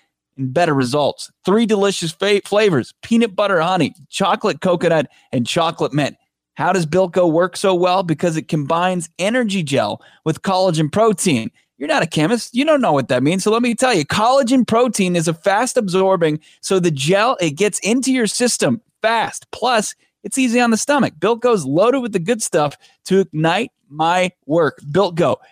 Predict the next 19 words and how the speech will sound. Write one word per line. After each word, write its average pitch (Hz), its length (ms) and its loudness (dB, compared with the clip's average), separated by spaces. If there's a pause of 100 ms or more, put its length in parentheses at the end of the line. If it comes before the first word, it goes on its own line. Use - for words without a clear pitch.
(120)
It 139 100 -2
then 185 220 0
kicks 196 300 -2
in 165 140 0
to 139 60 -2
keep 156 260 -4
me 156 160 -2
going. 135 360 0
B 160 220 -2
six, 156 320 -4
B 170 280 -2
twelve, 139 460 0 (300)
all 160 200 0
the 196 120 0
great 165 240 0
vitamins 143 520 0
that 123 200 -2
you 127 60 -4
need, 151 320 2